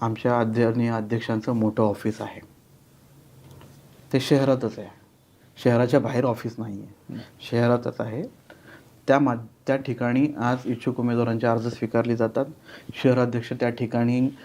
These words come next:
Speaker 1: या शहरातल्या कार्यकर्त्यांना, नागरिकांना भेटण्यासाठी नेहमी अव्हेलेबल असतात. त्यांना आजही कॉल केला तर ते ऑफिसला असतील,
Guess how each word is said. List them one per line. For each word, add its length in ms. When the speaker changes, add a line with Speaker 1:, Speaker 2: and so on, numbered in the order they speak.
Speaker 1:
या 160
शहरातल्या 600
कार्यकर्त्यांना, 800
नागरिकांना 540
भेटण्यासाठी 640
नेहमी 280
अव्हेलेबल 400
असतात. 300
त्यांना 320
आजही 220
कॉल 180
केला 200
तर 180
ते 60
ऑफिसला 480
असतील, 320